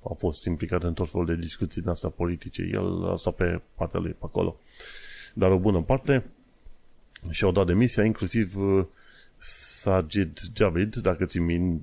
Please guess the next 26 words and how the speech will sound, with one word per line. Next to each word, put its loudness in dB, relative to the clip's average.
bine 4
minte, 2
și 0
Rishi 0
Sunak. -4
Și -2
toate 2
discuțiile -2
au 2
fost 0
că, 2
ok, 0
acum 2
chiar 2
ar 2
fi -2
vremea 2
ca -2
Boris 2
Johnson 2
să-și 0
dea 4
demisia 0
și 0
el 6
din 0